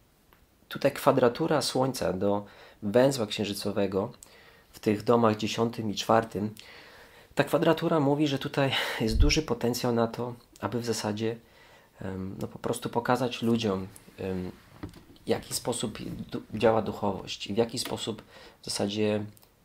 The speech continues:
em, no, po prostu nauczać w pewnym sensie duchowości. I mówię o tym, ponieważ tutaj Jowisz jest również w znaku, e, w znaku Ryb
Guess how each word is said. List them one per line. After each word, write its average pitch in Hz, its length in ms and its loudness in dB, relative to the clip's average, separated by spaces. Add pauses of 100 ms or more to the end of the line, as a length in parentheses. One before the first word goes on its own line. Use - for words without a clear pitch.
(220)
em, 101 580 -8 (260)
no, - 180 -12
po - 120 -4
prostu - 340 -4
nauczać 117 440 2
w - 60 -12
pewnym 101 280 0
sensie 104 320 -4
duchowości. 104 600 -2
I 98 60 -4
mówię 107 280 2
o 104 60 2
tym, 107 240 -6 (340)
ponieważ 107 340 0
tutaj 107 380 0
Jowisz 117 400 0
jest 90 180 -6
również 104 380 -4
w 101 40 -4
znaku, 104 480 -2 (540)
e, 98 120 -4
w 104 80 -10
znaku 113 340 0
Ryb 120 260 2